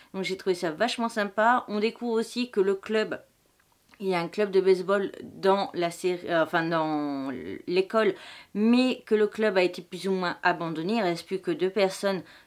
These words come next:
dans le club et qui sont juste là en mode pour le maintenir en vie, mais elles en, elles y participent plus du tout. Donc, euh, justement, le, le groupe des quatre filles, donc les deux meilleures amies d'enfance plus les deux jumelles, vont essayer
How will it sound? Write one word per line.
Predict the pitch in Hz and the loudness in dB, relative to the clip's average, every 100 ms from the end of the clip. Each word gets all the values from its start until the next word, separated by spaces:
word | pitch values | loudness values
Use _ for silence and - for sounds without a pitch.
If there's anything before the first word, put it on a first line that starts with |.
| - | -6
dans | 185 196 | 0 2
le | 190 | 2
club | 190 208 190 | 2 0 2
et | 196 | 0
qui | 190 - 185 | 0 -10 -12
sont | - 190 180 180 | -6 -4 -2 -2
juste | 175 202 196 - | -4 -8 -10 0
là | 196 190 | 4 4
en | |
mode | 185 180 180 | 4 -2 -2
pour | 180 | -2
le | |
maintenir | 175 175 - 185 180 | -2 -4 -4 -6 -4
en | 180 | -6
vie, | 175 190 202 | -6 -6 -4
mais | 185 170 | -2 -2
elles | 160 156 156 175 | -2 -2 -4 -6
en, | 160 - | -6 -6
elles | 160 165 | -8 -6
y | 170 | -6
participent | - - - - 170 | -6 -6 -12 -12 -12
plus | - 170 | -10 -12
du | 165 170 | -10 -8
tout. | 254 - - - - - - _ | -10 -10 -16 -20 -18 -18 -20 _
Donc, | 190 220 247 247 - | -6 0 0 -2 0
euh, | 214 196 190 180 185 | 2 6 4 4 -2
justement, | 175 208 214 190 214 247 | -4 -4 -2 -2 0 0
le, | 233 175 175 | 2 0 -2
le | 175 | -4
groupe | 175 - - 226 - | -6 -10 -10 -10 -2
des | 180 | -4
quatre | 175 202 202 | 0 -2 -2
filles, | - 247 254 | -6 -8 -6
donc | 165 170 - | -8 -10 -6
les | 170 | -6
deux | 156 | -2
meilleures | 185 196 185 185 180 | 0 2 4 2 2
amies | 185 180 | 0 0
d'enfance | 190 190 196 190 | -2 -2 -6 -6
plus | - - | -10 -6
les | 160 | -4
deux | 147 165 | -2 -4
jumelles, | 170 180 202 247 - - - | -2 0 0 0 -4 -20 -10
vont | 185 226 | -2 0
essayer | 233 - 208 214 190 | 0 -4 -4 -4 -4